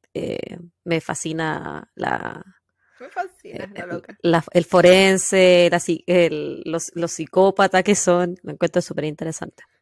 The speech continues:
Speaker 2: Sí, sí, hay, hay bueno, buena historia interesante, más que buena, pero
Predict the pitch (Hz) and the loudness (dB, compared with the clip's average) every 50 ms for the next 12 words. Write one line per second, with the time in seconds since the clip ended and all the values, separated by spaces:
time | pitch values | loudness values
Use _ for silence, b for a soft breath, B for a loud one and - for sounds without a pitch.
0 | _ _ _ _ - 180 170 160 160 160 156 175 b b b b _ _ _ _ | _ _ _ _ -20 -20 -20 -20 -20 -20 -20 -20 b b b b _ _ _ _
1 | - 185 175 170 _ _ 175 175 180 190 190 190 196 220 226 233 240 233 226 220 | -20 -20 -20 -20 _ _ -20 -20 -18 -18 -16 -14 -14 -14 -14 -14 -14 -14 -16 -16
2 | 214 202 202 226 226 233 233 233 _ - 233 233 240 240 240 240 233 226 220 214 | -16 -14 -12 -10 -10 -10 -10 -10 _ -12 -12 -10 -8 -8 -8 -8 -8 -8 -10 -12
3 | 214 208 _ _ - 233 220 247 233 233 247 - 359 339 226 233 202 208 - _ | -14 -18 _ _ -18 -10 -6 -4 -4 -4 -4 -8 -10 -10 -12 -16 -18 -20 -20 _
4 | - 220 262 247 180 160 160 160 160 | -12 -10 -10 -10 -10 -12 -20 -20 -20